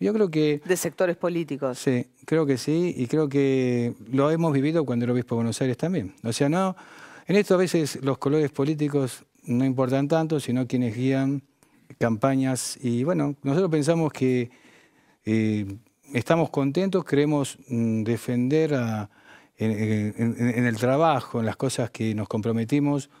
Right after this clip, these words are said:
Speaker 1: como curas de las villas y, y bueno, y otros curas que trabajan en otras
Speaker 2: Ujú.
Speaker 1: líneas, eh,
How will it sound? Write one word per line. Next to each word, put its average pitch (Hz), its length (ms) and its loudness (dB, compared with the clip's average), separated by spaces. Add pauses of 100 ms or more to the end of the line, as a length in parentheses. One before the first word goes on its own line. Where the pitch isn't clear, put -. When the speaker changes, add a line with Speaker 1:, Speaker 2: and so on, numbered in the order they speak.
(100)
Speaker 1:
como 110 220 -2
curas 131 260 0
de 117 80 0
las 113 140 0
villas 143 580 0
y, 101 240 -6 (260)
y - 80 -4
bueno, 208 160 4
y 180 40 2
otros 165 180 0
curas 180 240 0
que 110 100 -4
trabajan 113 340 -4
en 110 100 -2
otras 107 520 -8 (160)
Speaker 2:
Ujú. 240 460 -2
Speaker 1:
líneas, 139 640 0 (540)
eh, 104 640 0